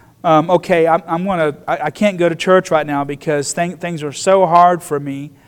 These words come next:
I just, uh, don't know if, if, if I can, can take being around people." Uh, sometimes when, when we face trouble and strife, it, it, it, it's easier for us to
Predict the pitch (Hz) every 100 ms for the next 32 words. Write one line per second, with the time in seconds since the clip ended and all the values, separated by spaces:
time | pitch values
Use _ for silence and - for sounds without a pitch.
0 | _ _ - 185 208 - - 160 151 147
1 | 180 180 165 175 185 165 165 160 _ _
2 | _ 170 180 165 185 175 185 151 170 180
3 | 175 156 156 - - 160 - 220 196 147
4 | 180 202 185 175 160 170 165 160 - 220
5 | 220 117 - _ _ _ _ _ _ _
6 | _ _ _ - 160 220 226 214 196 180
7 | 185 185 175 175 196 180 - 190 175 165
8 | 156 - 180 185 202 202 - _ _ -
9 | - 170 190 196 208 185 202 170 185 220
10 | 240 185 190 185 180 175 180 180 - 185
11 | 170 165